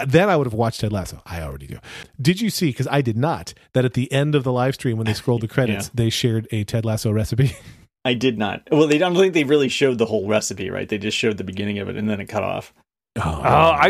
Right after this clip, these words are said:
Speaker 3: you know, I watched for a while and I missed it, like, 'cause I was kind of
Speaker 2: Yeah.
Speaker 3: like, "Oh, I'll just let it run."
Speaker 2: Yeah.
Speaker 3: Maybe there's a post-credit scene where Nick Fury
Speaker 2: It was
Speaker 3: shows
Speaker 2: for
Speaker 3: up.
Speaker 2: the,
Speaker 3: I don't know.
Speaker 2: it
Speaker 3: <laughs>
Speaker 2: was for the biscuits.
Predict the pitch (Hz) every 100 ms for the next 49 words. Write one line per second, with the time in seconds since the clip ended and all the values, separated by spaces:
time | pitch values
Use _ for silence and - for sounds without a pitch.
0 | 220 185 202 185 175 185 - - 170 143
1 | 143 127 101 101 113 123 117 95 139 110
2 | 117 110 104 104 101 117 113 107 113 185
3 | 156 147 147 131 104 123 113 110 135 175
4 | 170 151 127 160 165 - 123 110 - 117
5 | 104 107 131 - 165 107 120 107 107 101
6 | 104 143 120 110 165 127 113 185 127 110
7 | 117 110 117 -